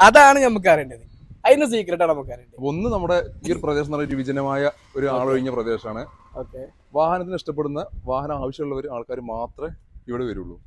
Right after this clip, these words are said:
Speaker 1: അതെ, അതെ.
Speaker 2: പിന്നെ നമ്മൾ കൊടുക്കുന്ന പ്രൊഡക്റ്റ് and സർവീസ് എന്ന് പറഞ്ഞാൽ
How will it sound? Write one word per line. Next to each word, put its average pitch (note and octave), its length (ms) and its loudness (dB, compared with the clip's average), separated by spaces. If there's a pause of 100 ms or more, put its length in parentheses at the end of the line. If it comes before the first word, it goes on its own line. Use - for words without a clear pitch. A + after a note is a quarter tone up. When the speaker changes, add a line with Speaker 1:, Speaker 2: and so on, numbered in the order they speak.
Speaker 1:
അതെ, A#2+ 200 -10
അതെ. G#2+ 140 -20 (420)
Speaker 2:
പിന്നെ D3 300 -6 (220)
നമ്മൾ D#3 200 -8
കൊടുക്കുന്ന D#3 300 -8
പ്രൊഡക്റ്റ് B2+ 400 -8
and D3 100 -10
സർവീസ് B2+ 260 -10
എന്ന് B2+ 120 -14
പറഞ്ഞാൽ A#2 280 -12